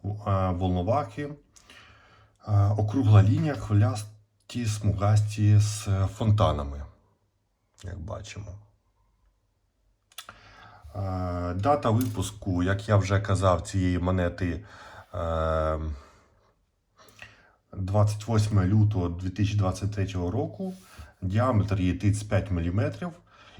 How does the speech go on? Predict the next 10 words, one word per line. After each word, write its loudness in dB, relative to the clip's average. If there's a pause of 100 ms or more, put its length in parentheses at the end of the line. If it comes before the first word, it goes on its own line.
(100)
і 4
тираж 0 (140)
складає -2 (260)
до -2
ста -4
тисяч -6
штук. -12 (1600)
Дякую 0
за 0
увагу. -2